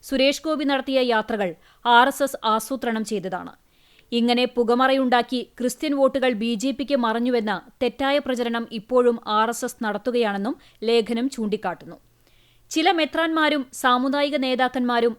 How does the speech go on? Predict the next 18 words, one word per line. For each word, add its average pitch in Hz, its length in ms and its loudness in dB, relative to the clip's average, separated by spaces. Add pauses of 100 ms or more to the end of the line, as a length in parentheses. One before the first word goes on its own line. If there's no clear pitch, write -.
ആർ 226 240 0
എസ് 247 140 -8
എസിന്റെ 254 240 -2
കെണിയിൽ 208 360 -2
വീണു. 165 260 -12 (640)
കാസ 233 300 4
കുത്തിവെക്കുന്ന 277 640 -2
വിഷബീജത്തിന്റെ 254 800 -2
ഉറവിടം 240 500 0
മനസ്സിലാക്കാതെ 240 600 -2
പ്രവർത്തിക്കുന്ന 226 580 -4
ഇവരോട് 208 460 -2 (420)
"ഹ, 247 200 4 (240)
കഷ്ടം" 294 380 -4
എന്നാണ് 240 380 -2
പറയാനുള്ളതെന്നും 220 800 -2 (200)
ലേഖനം 226 440 0
വിമർശിക്കുന്നു. 196 600 -8